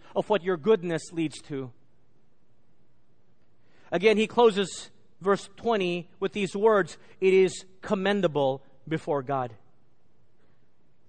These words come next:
How in the world do we submit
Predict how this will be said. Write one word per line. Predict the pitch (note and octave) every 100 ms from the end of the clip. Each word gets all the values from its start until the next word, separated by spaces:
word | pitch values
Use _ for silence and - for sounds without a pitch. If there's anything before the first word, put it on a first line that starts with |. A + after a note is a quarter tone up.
| - - - - - - - - - - - - - - -
How | - G3 C4 D4
in | C#4+
the | A3+
world | G3 F3+ F#3 D3 C3
do | C#3
we | D3+
submit | - - C#3+ C#3 C#3